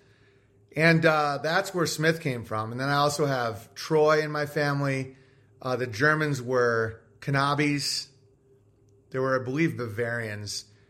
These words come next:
And then the potential Jews in my family were the Bohemian Czechs named Karash, K A R E S,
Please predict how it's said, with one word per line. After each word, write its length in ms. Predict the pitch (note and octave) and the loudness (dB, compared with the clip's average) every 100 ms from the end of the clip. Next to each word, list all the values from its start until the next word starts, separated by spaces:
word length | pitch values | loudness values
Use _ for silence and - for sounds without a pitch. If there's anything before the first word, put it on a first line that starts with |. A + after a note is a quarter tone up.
| _ _ | _ _
And 180 | C3+ C#3+ | -4 2
then 220 | E3 E3+ | 2 4
the 320 | E3 C#3+ C#3 - - - | 2 0 -2 -6 -16 -4
potential 540 | D3 F#3 G3 F#3+ D3 | 0 4 4 2 -2
Jews 400 | G#2+ C3+ F3 D#3 | 0 2 2 2
in 80 | D3 | 0
my 160 | C3 | -2
family 480 | B2 C3 A#2+ A#2+ B2 | -2 -6 -8 -6 -6
were 500 | A#2+ B2 A#2 A#2 G#2+ - _ _ _ | -2 0 0 -2 -6 -16 _ _ _
the 80 | C#3+ | -2
Bohemian 1000 | C3+ C#3+ C#3 F#3 G3+ F#3 D#3+ D3+ D3 C#3+ _ _ _ _ _ _ _ _ _ _ _ | 2 2 2 -4 -2 0 2 0 -4 -8 _ _ _ _ _ _ _ _ _ _ _
Czechs 680 | - - F#3 C#3+ - - D3 | -4 4 6 4 0 -8 -2
named 580 | C#3 C3+ C3 B2+ A#2+ - _ _ _ _ _ _ _ - | 0 0 -2 -6 -10 -16 _ _ _ _ _ _ _ -6
Karash, 720 | D#3 D3+ D3 A#2+ - - - | 2 4 4 2 -2 -10 -2
K 340 | D#3+ D#3+ E3 D#3+ | 4 6 4 0
A 480 | D3 C#3+ C#3 C3 - _ _ _ _ | 0 0 -4 -6 -16 _ _ _ _
R 400 | C3+ C#3+ D3 D3 - | 0 4 4 2 -4
E 300 | D3+ D3 D3 - | -2 0 -2 -2
S, 580 | C#3+ C3+ A#2 - - | 0 0 0 -4 -6